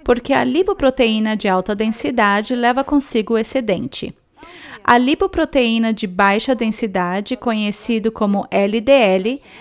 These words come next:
é vista como a reparadora ou a reconstrutora, porque é o que ela faz.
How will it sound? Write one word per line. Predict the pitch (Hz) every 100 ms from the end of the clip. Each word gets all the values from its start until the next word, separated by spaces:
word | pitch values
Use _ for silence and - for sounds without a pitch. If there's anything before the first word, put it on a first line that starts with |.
| -
é | -
vista | 233 285 330 254
como | - 240 233
a |
reparadora | 220 294 320 277 240 190 202 208 240 -
ou | - 226
a | 226
reconstrutora, | 208 302 - 302 - 311 233 240 208 185 175 _ _ _ _ _ _ _ _ _ _ -
porque | 233 220 254
é |
o | 240
que | 247 -
ela | 190 190
faz. | - 208 - - -